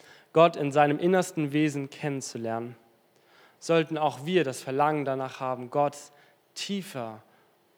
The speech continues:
und sehnlicher zu kennen. Nicht nur unsere Vergebung der Sünde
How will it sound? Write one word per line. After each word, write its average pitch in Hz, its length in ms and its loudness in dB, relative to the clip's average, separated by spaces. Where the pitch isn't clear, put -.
und 123 120 -8
sehnlicher 156 600 2
zu - 160 -14
kennen. 107 340 -14
Nicht 196 240 -4
nur 196 140 2
unsere 151 280 -4
Vergebung 147 600 -4
der 123 100 -6
Sünde 180 480 -8